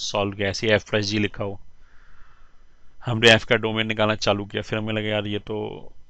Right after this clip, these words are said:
complicated होता ही जा रहा है, Question केवल दो marks का है और इतनी सारी calculation क्यों हो रही है, तो उसका मतलब क्या है कि फिर इसी तरह की कोई चीज़ लग रही होगी। उसका मतलब क्या है कि जो चीज़ बहुत complicated होती जा रही है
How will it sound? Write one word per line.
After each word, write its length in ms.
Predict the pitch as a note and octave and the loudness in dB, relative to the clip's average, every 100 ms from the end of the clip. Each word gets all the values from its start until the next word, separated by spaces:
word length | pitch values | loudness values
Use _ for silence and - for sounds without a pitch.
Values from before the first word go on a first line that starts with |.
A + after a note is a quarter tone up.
| - - | -10 -2
complicated 580 | A2 G#2+ A2+ A2 G#2+ G#2 | -2 0 4 4 4 0
होता 260 | G2+ - | 0 4
ही 60 | A#2 | 6
जा 120 | A2 | 6
रहा 120 | G2 | 4
है, 160 | G2 G2 - - - - - - - - | 0 -8 -18 -16 -14 -14 -16 -18 -20 -8
Question 360 | A2+ - A2+ A2 | -4 -4 -4 -2
केवल 260 | A2 G#2+ G#2 | 0 2 2
दो 160 | G2+ G2+ | 0 0
marks 260 | G#2 G2+ | 2 0
का 140 | - G#2 | -2 -4
है 120 | G2 - - - - - - - - | -4 -10 -16 -18 -20 -16 -16 -14 -6
और 160 | A2+ - | -4 -4
इतनी 260 | - B2+ B2 | -6 -4 2
सारी 220 | A#2+ A#2 | 2 6
calculation 520 | A2+ G#2+ G#2 G#2 A#2 | 8 8 4 -6 -8
क्यों 240 | - A2+ G#2 | -8 -8 -6
हो 100 | G2+ | -6
रही 120 | G2 | -6
है, 60 | |
तो 100 | G2 | -8
उसका 200 | G#2 - A2 | -8 -4 -4
मतलब 280 | G#2 A2+ | -2 -2
क्या 80 | G#2+ | 0
है 40 | G#2+ | -2
कि 60 | |
फिर 140 | - - | -2 -6
इसी 260 | - - A#2+ | -6 -6 2
तरह 160 | A2+ | 4
की 60 | A2+ | 4
कोई 160 | A2+ G#2+ | 2 -6
चीज़ 220 | A2 G2+ | -6 -4
लग 140 | G2 | -4
रही 80 | G2+ | -6
होगी। 220 | G#2+ G2 - - - - - - - - - - - - | -10 -12 -18 -18 -16 -16 -16 -18 -20 -18 -16 -16 -18 -12
उसका 220 | A2+ B2 | -4 0
मतलब 240 | A#2 A#2 A#2 | 2 2 6
क्या 80 | |
है 60 | A#2 | 6
कि 80 | A#2+ | 4
जो 160 | A2 | -2
चीज़ 200 | A2 B2 | -4 -4
बहुत 240 | A2 G#2 - | -4 -6 -2
complicated 800 | A2+ G#2 A2+ A2 G#2+ - A2+ - - - - - - | 0 0 0 0 0 0 -6 -8 -16 -16 -14 -16 -10
होती 260 | - F#2 B2 | -6 0 2
जा 140 | A2+ | 4
रही 160 | G2+ G2 | 4 2
है 140 | G#2 | -4